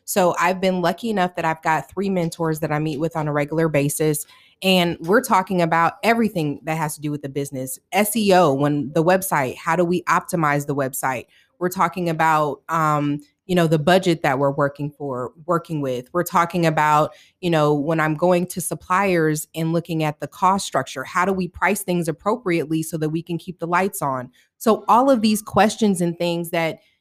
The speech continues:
you know, you being new to the business world might not truly understand or grasp, they can help you navigate that. And it's an amazing, amazing resource. Um, the other thing that they've also been helpful with is just getting you connected.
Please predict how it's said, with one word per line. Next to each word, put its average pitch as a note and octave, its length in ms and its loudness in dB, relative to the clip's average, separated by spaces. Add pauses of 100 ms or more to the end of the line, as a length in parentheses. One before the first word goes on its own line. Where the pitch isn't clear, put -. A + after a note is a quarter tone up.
you G3+ 100 -4
know, E3+ 380 2
you G3 280 -4
being F#3 360 2
new A#3+ 240 2
to - 140 -6
the F3 80 2
business D#3+ 440 0
world D#3 400 0
might D#3 320 0
not D#3+ 320 0
truly E3+ 560 -6
understand D#3 600 -4
or C#3 60 -2
grasp, D#3+ 580 2 (380)
they A#3+ 120 6
can D4 200 0
help G#3+ 360 0
you G#3 140 0
navigate F3 720 0
that. D#3 260 0
And F#3+ 140 -2
it's G3 240 -4
an F#3 260 -4
amazing, F#3+ 960 0
amazing E3 540 0
resource. F3 640 -6 (400)
Um, D#3+ 460 4
the F3+ 160 0
other A3 200 6
thing A3+ 220 4
that F#3 160 4
they've F3 160 2
also E3 300 2
been D#3+ 240 0 (140)
helpful E3+ 440 0
with E3 300 4
is F#3 120 2
just F#3 260 0
getting G3 260 2
you F#3 160 2
connected. D#3 720 -4